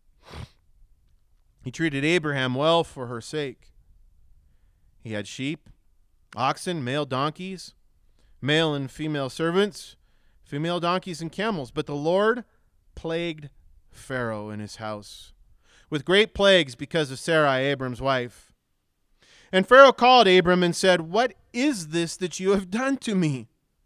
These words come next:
You did not tell me that she was your wife. Why did you say, 'She is my sister'? I might have not taken her as my wife. Now, therefore, here is your wife. Take her and go your way." So Pharaoh commanded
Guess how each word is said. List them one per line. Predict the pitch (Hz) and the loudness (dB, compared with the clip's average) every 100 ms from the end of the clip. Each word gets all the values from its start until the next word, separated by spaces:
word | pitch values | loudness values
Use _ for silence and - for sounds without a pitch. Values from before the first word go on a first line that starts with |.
| _ _ _ _ _ _ _ _ _ | _ _ _ _ _ _ _ _ _
You | - | -4
did | 226 285 | 0 4
not | 262 214 - | 2 2 -4
tell | 240 262 | 0 2
me | 254 185 | 2 0
that | 165 175 | 0 -2
she | 151 208 190 | -2 -6 -4
was | 170 165 165 - _ _ | -2 -2 -2 -8 _ _
your | 147 143 | -6 -4
wife. | 156 170 135 - - _ | 0 -2 -2 -10 -20 _
Why | 175 240 | 0 0
did | 269 208 | -2 -4
you | 233 | -6
say, | - 262 247 | -2 2 2
'She | 196 - | 0 -6
is | 180 160 | -6 -4
my | 165 | -6
sister'? | 160 - 185 - 127 123 _ _ _ _ - | -6 -8 -10 -8 -10 -10 _ _ _ _ -10
I | |
might | 135 143 | -4 -2
have | 160 | -2
not | 160 170 156 | -2 -4 -4
taken | - 196 196 | -4 -4 -4
her | 151 135 | -6 -2
as | 143 139 | -2 -2
my | 165 | 0
wife. | 185 220 156 - - | 4 4 2 -10 -4
Now, | 165 170 | 2 2
therefore, | 165 214 233 185 175 170 185 _ _ _ _ _ _ _ _ _ _ _ _ _ _ _ _ _ _ | 2 0 0 0 0 0 -2 _ _ _ _ _ _ _ _ _ _ _ _ _ _ _ _ _ _
here | 185 208 | 2 2
is | 202 | 0
your | 208 | -4
wife. | 180 147 143 - | 0 0 0 -4
Take | - 185 170 | -4 -4 -2
her | 147 | -4
and | 139 135 | -4 -4
go | 131 | -4
your | 127 120 | -4 -6
way." | 110 98 92 101 _ _ _ _ _ _ | -8 -10 -12 -18 _ _ _ _ _ _
So | - 135 | -20 -16
Pharaoh | 117 135 139 | -4 -2 -2
commanded | - 131 135 143 147 139 | -4 -4 -2 -2 -2 -8